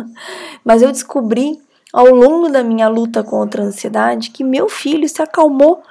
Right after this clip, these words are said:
quando a minha mente se acalmou. Que meu filho parou de ficar tão irritado e de chorar sempre que eu respirava fundo antes de cada resposta, ao invés de apenas gritar. E olha,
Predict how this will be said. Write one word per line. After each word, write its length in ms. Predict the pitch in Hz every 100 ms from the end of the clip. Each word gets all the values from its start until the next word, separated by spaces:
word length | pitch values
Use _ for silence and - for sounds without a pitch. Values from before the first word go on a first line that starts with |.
| _
quando 200 | - 294
a 80 | 285
minha 380 | 277 285 392 440
mente 680 | 311 247 247 262 254 - 220 _
se 200 | - -
acalmou. 520 | 208 - 208 190 220 - _ - - -
Que 100 | -
meu 140 | 240 240
filho 180 | 277
parou 420 | 285 285 277 269 311
de 140 | -
ficar 260 | - - 240
tão 160 | 247
irritado 840 | 240 214 208 202 208 247 240 226 208
e 40 |
de 120 | 202
chorar 600 | 208 - 196 208 233 233 - _ _ _ _ _ _ _
sempre 500 | - - 233 233 233
que 100 | 226
eu 60 | 226
respirava 680 | 220 214 - 226 220 233 233
fundo 560 | 233 - 254 269 262 262 _ _ _ _ -
antes 460 | 294 320 311 262
de 120 | 277
cada 460 | 277 - 214 208 208
resposta, 760 | 208 214 - 240 277 277 - 330 _ _ _
ao 160 | 220 226
invés 380 | 220 220 220
de 80 | 214
apenas 420 | 214 220 202 202
gritar. 480 | 202 208 208 - - _ _ _ _ - - _ _ _ _
E 100 | 233 233
olha, 420 | 254 240 202